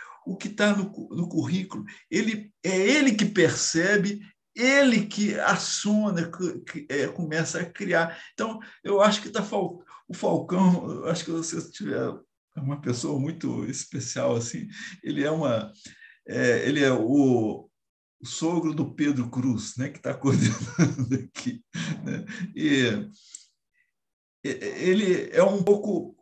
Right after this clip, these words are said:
a radicalidade anti-curricularização que tá acontecendo aqui, que tá acontecendo na universidade. É preciso ir mais,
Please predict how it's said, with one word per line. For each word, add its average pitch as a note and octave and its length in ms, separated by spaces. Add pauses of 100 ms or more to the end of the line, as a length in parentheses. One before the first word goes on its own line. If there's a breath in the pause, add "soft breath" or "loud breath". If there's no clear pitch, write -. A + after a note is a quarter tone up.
(140)
a D3+ 140
radicalidade F#3 1400
anti-curricularização A3+ 2750
que - 100
tá E3 100
acontecendo B2 640
aqui, G#2+ 200 (960 soft breath)
que D#3 160
tá E3 100
acontecendo C#3 540
na C3 80
universidade. - 800 (380 loud breath)
É G3+ 100
preciso G3+ 1000
ir A#3 320
mais, E3+ 920